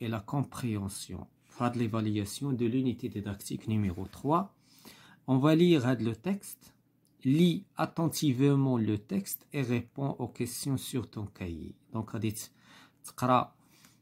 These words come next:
le, le texte وغادي تجاوب على الأسئلة في الدفتر. Donc, quelles sont les limites du smartphone? إذن شنو هي الحدود ديال الاستعمال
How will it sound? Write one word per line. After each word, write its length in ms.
le, 260
le 140
texte 500
وغادي 260
تجاوب 480
على 360
الأسئلة 640
في 100
الدفتر. 460
Donc, 460
quelles 260
sont 280
les 180
limites 680
du 120
smartphone? 680
إذن 200
شنو 220
هي 220
الحدود 600
ديال 120
الاستعمال 840